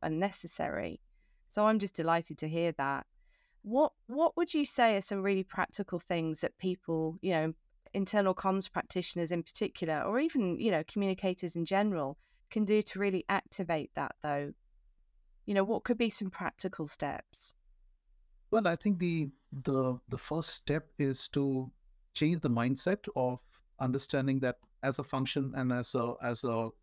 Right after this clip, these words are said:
Speaker 2: practitioner, you're not alone in this journey. And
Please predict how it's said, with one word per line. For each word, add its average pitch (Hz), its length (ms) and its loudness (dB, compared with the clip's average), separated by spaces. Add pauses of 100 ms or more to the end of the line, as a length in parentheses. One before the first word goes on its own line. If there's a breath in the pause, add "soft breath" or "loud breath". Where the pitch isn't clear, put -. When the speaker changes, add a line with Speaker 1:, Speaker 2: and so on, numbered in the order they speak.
(280)
Speaker 2:
practitioner, 120 640 0 (720)
you're 135 220 2
not 151 200 0
alone 131 380 4
in 139 60 2
this 131 140 2
journey. 123 460 0
And 127 280 -2